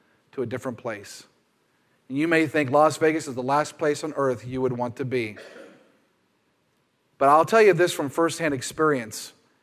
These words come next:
When God calls you somewhere and he speaks to you and leads you there, it becomes home. I, I would have never, I, I grew up in Western Pennsylvania, moved to the South whenever I was a teenager.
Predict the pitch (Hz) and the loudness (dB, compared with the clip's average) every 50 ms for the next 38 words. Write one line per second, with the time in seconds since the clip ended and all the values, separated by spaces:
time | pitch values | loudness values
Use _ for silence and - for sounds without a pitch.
0 | _ _ _ _ _ _ - 151 147 143 160 180 208 202 - - - 190 190 185 | _ _ _ _ _ _ -6 -4 2 4 6 6 6 4 2 2 4 6 6 6
1 | 175 139 147 160 147 - - - 165 160 160 160 160 160 156 160 160 160 151 143 | 6 2 -2 -2 -2 -2 -2 0 0 0 0 0 0 0 2 2 0 -2 -2 -4
2 | 139 135 - - - - 160 151 - - - 170 170 160 156 151 139 135 139 147 | -4 -6 -6 -4 -4 -4 -4 -4 -6 -8 -6 -2 0 2 2 2 2 2 2 2
3 | 160 156 143 160 165 151 151 156 156 156 160 156 - - - _ _ _ _ _ | 0 0 0 -2 -2 0 0 0 0 0 -2 -4 -8 -16 -20 _ _ _ _ _
4 | 190 196 190 - 160 - - 165 165 160 139 - 120 143 160 170 127 104 - - | 2 4 4 4 0 2 2 0 0 0 -2 -4 -2 0 0 0 -2 -6 -12 -20
5 | _ _ _ _ _ _ _ _ _ _ _ _ _ _ _ _ _ _ _ _ | _ _ _ _ _ _ _ _ _ _ _ _ _ _ _ _ _ _ _ _
6 | _ _ _ _ _ _ _ 139 165 180 - - - _ _ _ _ 143 175 202 | _ _ _ _ _ _ _ 2 2 2 2 -4 -16 _ _ _ _ 2 4 4
7 | 214 214 214 196 180 185 190 196 - 165 180 196 196 - 165 190 196 180 208 202 | 4 4 2 2 4 4 2 2 4 4 4 4 4 2 2 2 4 6 6 6
8 | 202 196 180 175 175 196 190 - - 190 180 185 196 196 - 180 180 175 175 180 | 6 6 4 2 2 2 2 2 -2 -2 2 2 2 2 2 2 4 4 4 4
9 | 190 196 202 214 226 233 - - _ _ _ _ _ _ _ _ _ _ _ _ | 2 2 2 0 0 -2 -6 -16 _ _ _ _ _ _ _ _ _ _ _ _
10 | - 156 160 165 190 208 214 220 214 196 208 - 202 196 180 170 156 170 - - | -16 -8 2 6 8 8 8 8 4 2 -2 2 6 6 6 6 4 0 2 2
11 | 190 175 185 190 214 214 - - 180 175 170 170 170 165 165 156 147 147 139 - | 4 6 6 6 6 4 2 -2 0 2 2 4 6 4 4 4 0 -4 -4 -2
12 | 180 196 196 196 202 202 202 208 214 214 214 214 | -2 0 2 2 0 0 2 2 2 2 0 -4